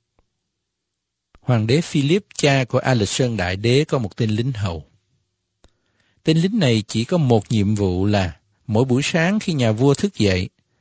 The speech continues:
tên lính đó chỉ vào mặt nhà vua và nói rằng, "Philip, hãy nhớ rằng ngươi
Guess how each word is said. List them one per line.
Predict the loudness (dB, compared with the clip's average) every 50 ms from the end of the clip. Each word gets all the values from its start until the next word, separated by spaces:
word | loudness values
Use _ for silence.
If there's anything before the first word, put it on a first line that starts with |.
| _ _ _ _ _ _ _ _
tên | -2 0 0
lính | 2 2 0 0
đó | 2 2 2 2 0 -2
chỉ | 0 0 2 2
vào | 4 4 2
mặt | 2 2 0 0 0
nhà | 0 0 0
vua | 0 2 2 2 2
và | 2 0 -2
nói | -2 -2 -2 -2 -2
rằng, | -2 -4 -6 -6 -12 _ _ _ _ _ _ _ _ _ _ _ _ _ _ _ _ _ _ _ _ _ _ -4
"Philip, | 0 2 2 4 2 0 0 _ _ _ _ _ _ _ -20 _ _ _ _
hãy | _ -6 -2
nhớ | 0 2 4 4 4
rằng | 4 2 0 0 -6 -12 _ _ _ _ _ _ _ _ _ _ _ _ 0
ngươi | 4 6 8 8 8 6 2